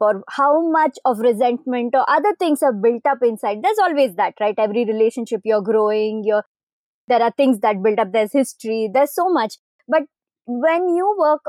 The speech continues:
on making yourself happier and, you know, caring for yourself more, prioritizing yourself,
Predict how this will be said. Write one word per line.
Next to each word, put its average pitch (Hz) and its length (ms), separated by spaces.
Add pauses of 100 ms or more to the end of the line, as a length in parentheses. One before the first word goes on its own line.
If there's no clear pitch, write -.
on 269 300
making 240 400
yourself 233 540
happier 262 720
and, 226 260
you 220 120
know, 240 280
caring 262 360
for 269 160
yourself 233 580
more, 214 460
prioritizing 247 840
yourself, 240 440